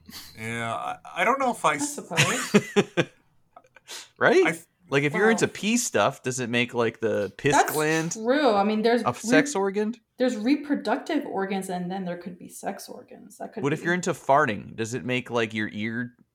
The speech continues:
Speaker 3: your ears, your sexual organs, so you can listen to farts?
Speaker 1: I gotta say,
Speaker 2: Hmm.
Speaker 1: I've been on,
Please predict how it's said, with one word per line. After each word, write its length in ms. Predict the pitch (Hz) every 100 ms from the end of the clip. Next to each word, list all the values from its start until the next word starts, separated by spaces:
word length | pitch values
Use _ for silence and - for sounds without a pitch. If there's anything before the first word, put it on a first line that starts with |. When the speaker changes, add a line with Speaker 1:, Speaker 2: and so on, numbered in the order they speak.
| _ _ -
Speaker 3:
your 220 | 117 110
ears, 400 | 110 117 127 -
your 80 | 127
sexual 400 | 123 151 139 143 147
organs, 540 | 160 156 160 170 -
so 120 | -
you 100 | 120
can 160 | 107 110
listen 260 | 110 - 110
to 40 |
farts? 580 | 98 101 101 139 - - _ _
Speaker 1:
I 120 | - 147
gotta 260 | 180 202
say, 400 | - 175 131 113
Speaker 2:
Hmm. 180 | 101 87
Speaker 1:
I've 220 | 147 175
been 100 | 247
on, 320 | 214 202 175